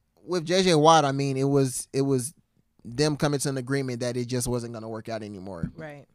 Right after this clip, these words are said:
Speaker 1: J J Watt, um, big time, big time defensive player, and it seems like the, his fa-, the favorite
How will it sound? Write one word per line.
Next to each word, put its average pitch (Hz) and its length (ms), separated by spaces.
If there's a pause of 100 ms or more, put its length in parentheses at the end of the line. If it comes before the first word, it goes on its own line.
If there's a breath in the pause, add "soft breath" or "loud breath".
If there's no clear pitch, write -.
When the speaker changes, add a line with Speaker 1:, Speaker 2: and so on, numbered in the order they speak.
(120)
Speaker 1:
J 139 180
J 139 140
Watt, 135 380
um, 127 480 (1000)
big 151 180
time, 131 380
big 135 220
time 135 220
defensive 127 400
player, 127 420 (680 soft breath)
and 156 360
it 156 100
seems 196 320
like 180 320 (120)
the, 156 180 (140)
his 180 340
fa-, 170 160
the 160 140
favorite 175 600